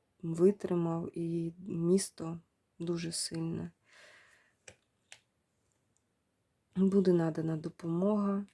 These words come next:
фінансова. Карта мир.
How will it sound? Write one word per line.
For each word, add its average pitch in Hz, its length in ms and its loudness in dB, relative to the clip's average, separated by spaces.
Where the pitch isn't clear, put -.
фінансова. 175 920 -2
Карта 165 420 -12
мир. 175 380 -6